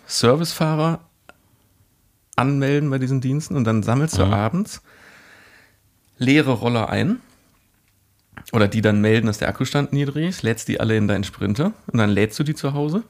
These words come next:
Speaker 1: <laughs> über, über deine Privatstromrechnung für teuer, teuer Geld. Und dann, wenn die voll sind, dann fährst du die wieder aus und stellst die in Reihe und Glied an einem Ort ab. Aber wo die manchmal abgestellt werden, um dann neu, neu vermietet zu werden, ist auch so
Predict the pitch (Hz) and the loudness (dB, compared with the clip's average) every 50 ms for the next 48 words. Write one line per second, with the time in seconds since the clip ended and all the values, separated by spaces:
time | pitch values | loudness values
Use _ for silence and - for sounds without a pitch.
0 | _ _ _ _ _ _ - 135 - - - 147 - 143 185 175 - - 107 123 | _ _ _ _ _ _ -2 0 0 0 -2 0 0 2 2 2 2 2 2 2
1 | 123 113 - 117 110 98 98 110 120 - - - 127 143 143 135 135 143 143 - | 2 0 0 -4 -2 2 2 2 2 0 -6 -4 -2 -2 -2 0 0 -2 -4 -2
2 | - 165 190 - - - 160 - - - - - - 190 - 185 - - - 156 | 0 0 0 0 -2 -6 -10 -10 -6 -4 -2 0 0 2 0 0 2 2 0 0
3 | - 151 131 107 107 107 117 180 208 - - - - - - - - - - - | 2 2 2 4 4 4 4 2 0 -4 -8 -16 -20 -20 -20 -20 -20 -18 -18 -18
4 | - - - - - - - _ 131 131 117 117 113 127 151 190 196 - - 139 | -18 -18 -20 -20 -20 -20 -4 _ 2 2 2 2 2 2 2 0 0 0 2 2
5 | 135 127 - - - 117 - 147 160 165 175 160 160 143 131 - - 139 151 - | 2 2 0 2 0 0 2 0 -2 -4 -2 -2 -2 -2 -2 -2 -2 -2 0 0
6 | - 139 135 127 131 127 117 117 135 147 151 135 - - 135 135 135 - 123 123 | 0 -2 0 2 2 2 2 2 2 0 0 -2 0 2 2 0 0 -2 -2 -2
7 | 123 127 - - - _ _ _ _ _ - 120 - 123 127 127 123 113 - 123 | -2 -2 -4 -6 -12 _ _ _ _ _ -4 0 2 2 2 2 2 0 0 -2
8 | 120 - 117 110 - 110 104 - - 104 104 - - - 92 - - - - - | 0 0 0 0 0 0 -2 0 0 0 0 0 -2 -4 -6 -8 -14 -20 -20 -18
9 | - - - - 110 101 95 95 127 104 104 123 160 220 220 185 180 131 117 110 | -18 -18 -6 0 2 2 2 2 0 0 2 4 4 4 4 2 2 2 2 2
10 | 110 113 - - - 104 107 - - - _ _ _ - - - - - - - | 2 0 0 -2 -2 -2 -2 -2 -4 -10 _ _ _ -8 -6 -2 -2 -2 -2 0
11 | - 113 - 98 95 95 95 95 101 95 92 - _ _ _ 127 120 120 104 104 | -2 -2 -2 -2 -2 0 0 0 0 0 -2 -6 _ _ _ 2 2 4 4 4
12 | 101 101 101 101 107 117 120 113 - - 107 107 107 113 117 - 104 113 160 196 | 2 2 2 2 2 2 0 0 -2 -2 0 2 2 2 2 2 0 0 0 0
13 | - 120 - - - 90 80 92 104 107 113 107 - - - 170 208 - - - | -2 -6 -8 -8 -6 -4 -2 0 0 2 0 0 0 0 0 0 0 -2 -6 -10
14 | - - - - | -8 -6 -6 -6